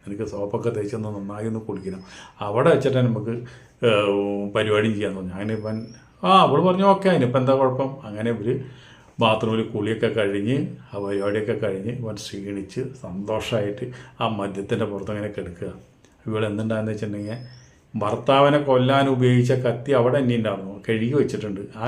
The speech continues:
കത്തി എടുത്തിട്ട് ഇവൻ്റെ കഴുത്തിൽ ഇവിടെ കുത്തി അങ്ങോട്ട് ഇറക്കി. ചാവണേന് മുമ്പ് പറഞ്ഞു, "ഇതേ, നിൻ്റെ കൂട്ടുകാരനെ കൊന്ന കത്തി അത്. അവൻ എന്നെ വിൽക്കാൻ കൊണ്ടുവന്ന അവനോടുള്ള പ്രതികാരമാണ്. നീ തിന്നത്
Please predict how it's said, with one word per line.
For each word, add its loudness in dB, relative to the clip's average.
കത്തി -2
എടുത്തിട്ട് 0
ഇവൻ്റെ -4
കഴുത്തിൽ 0
ഇവിടെ -4
കുത്തി -4
അങ്ങോട്ട് 2
ഇറക്കി. -8
ചാവണേന് 2
മുമ്പ് 4
പറഞ്ഞു, 2
"ഇതേ, 6
നിൻ്റെ -2
കൂട്ടുകാരനെ 4
കൊന്ന 4
കത്തി -4
അത്. -8
അവൻ -4
എന്നെ -2
വിൽക്കാൻ 0
കൊണ്ടുവന്ന 2
അവനോടുള്ള 2
പ്രതികാരമാണ്. -2
നീ 4
തിന്നത് 4